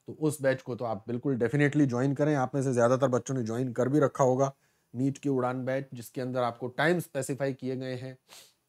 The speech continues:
हम लोगों ने एक कलेक्टिव सेशन भी लिया था, जो, जो, अ, एजुकेटर्स उसमें पढ़ा रहे हैं। मैं जूलॉजी पढ़ा रहा हूँ, गंगवार सर भी जूलॉजी पढ़ा रहे हैं, उसमें आपको अनुराग सर बॉटनी पढ़ा रहे हैं, अंकित सर आपको, अ, फिजिक्स पढ़ा रहे हैं, अ, युवराज सर आपको केमिस्ट्री पढ़ा रहे हैं,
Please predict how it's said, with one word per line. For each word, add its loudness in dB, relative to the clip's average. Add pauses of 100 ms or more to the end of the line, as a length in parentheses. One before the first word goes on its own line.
(360)
हम -2
लोगों -2
ने -2
एक -8
कलेक्टिव 0
सेशन 0
भी 2
लिया 6
था, 4
जो, 2
जो, 4
अ, -4
एजुकेटर्स -4
उसमें -12
पढ़ा -2
रहे -6
हैं। -12 (420)
मैं 0
जूलॉजी 0
पढ़ा -2
रहा -2
हूँ, -6
गंगवार -2
सर -2
भी -4
जूलॉजी -4
पढ़ा -8
रहे -8
हैं, -12
उसमें -12
आपको -10
अनुराग -6
सर -8
बॉटनी -6
पढ़ा -6
रहे -8
हैं, -10
अंकित -12
सर -8 (360)
आपको, -4 (560)
अ, -6 (460)
फिजिक्स 0
पढ़ा 0
रहे -4
हैं, -14 (480)
अ, -6
युवराज -2
सर -4
आपको -4
केमिस्ट्री -8
पढ़ा -4
रहे -6
हैं, -12